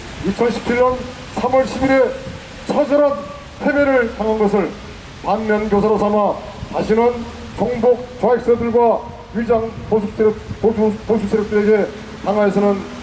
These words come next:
안 될 것입니다. 삼십 항쟁 삼 주기를 맞아 고 김한식, 김주빈, 김혜수, 이정남, 정미용, 송열사 오인과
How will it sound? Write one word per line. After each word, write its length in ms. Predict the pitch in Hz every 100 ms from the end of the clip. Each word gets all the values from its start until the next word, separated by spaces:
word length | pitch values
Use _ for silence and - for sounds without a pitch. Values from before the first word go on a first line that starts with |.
| -
안 140 | 185 196
될 200 | 185 175
것입니다. 400 | 196 175 170 156 - - - - - - - - - -
삼십 380 | - 233 247 247
항쟁 460 | 226 233 254 240 226
삼 220 | - 254
주기를 220 | 226 247
맞아 300 | 233 220 175 - - - - -
고 280 | 214 226 220
김한식, 520 | 220 220 214 226 214 - - -
김주빈, 420 | 208 226 233 247 247 - - -
김혜수, 540 | 233 254 202 262 254 - - -
이정남, 400 | 233 262 262 208 - - - - - - -
정미용, 460 | 214 226 233 220 202 - - -
송열사 420 | 233 233 208 208 208 196 - -
오인과 280 | 196 202 196